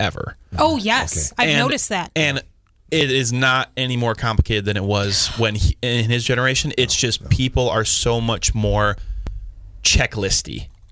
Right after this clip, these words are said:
Speaker 1: Are they this? Are they that? Are they this? Will
Speaker 2: Mm-hmm.
Speaker 1: this affect me? Will this affect that? Will this, will they wanna see, they wanna see how it'll play out.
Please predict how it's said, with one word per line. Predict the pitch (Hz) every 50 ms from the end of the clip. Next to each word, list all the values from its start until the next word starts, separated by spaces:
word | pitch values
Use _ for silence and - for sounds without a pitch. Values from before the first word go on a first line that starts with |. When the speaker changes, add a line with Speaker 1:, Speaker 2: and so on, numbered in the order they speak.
| - - - -
Speaker 1:
Are | 113 110
they | 104 107 104
this? | 110 123 139 143 - 123
Are | 110
they | 107 107
that? | 104 117 120 127 120
Are | 117 117
they | 117 113
this? | 113 117 117 113
Will | 117 120
Speaker 2:
Mm-hmm. | 110
Speaker 1:
this | 113 110 117
affect | 110 - 107 104
me? | 113 120
Will | 117 113 110
this | 110 107 -
affect | - 110 107 -
that? | 113 110 117 113
Will | 110 107 110
this, | 104 110 110 110 - -
will | - 110 110 107
they | 98 113 120 131
wanna | 139 151 156 147
see, | 135 - - 147
they | 139 135 151
wanna | 165 180 175 147
see | 147 - - - 240 240 233
how | 202 220 202 190 190
it'll | 180 160 143
play | - - - 170 165 160 151
out. | 143 151 170 202 220 -